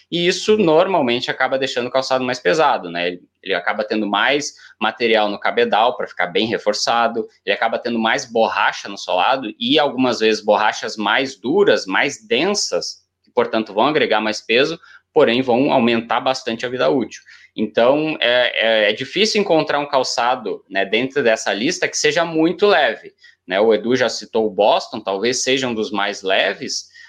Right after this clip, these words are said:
é, e ele também é um calçado, assim, relativamente durável, pensando, assim, nessa faixa de calçados ali abaixo dos duzentos e cinquenta gramas. Agora, a maior parte deles, né, em termos de peso, né, a gente tá falando entre duzentos e cinquenta até ali quase trezentos gramas ali, é mais ou menos essa faixa de peso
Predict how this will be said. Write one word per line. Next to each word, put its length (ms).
é, 200
e 140
ele 380
também 240
é 40
um 40
calçado, 420
assim, 220
relativamente 640
durável, 800
pensando, 500
assim, 200
nessa 240
faixa 320
de 80
calçados 500
ali 160
abaixo 380
dos 180
duzentos 280
e 20
cinquenta 280
gramas. 320
Agora, 260
a 60
maior 460
parte 360
deles, 640
né, 80
em 80
termos 260
de 80
peso, 460
né, 220
a 80
gente 160
tá 100
falando 320
entre 280
duzentos 360
e 40
cinquenta 680
até 140
ali 160
quase 600
trezentos 380
gramas 480
ali, 260
é 120
mais 200
ou 60
menos 160
essa 220
faixa 500
de 100
peso 520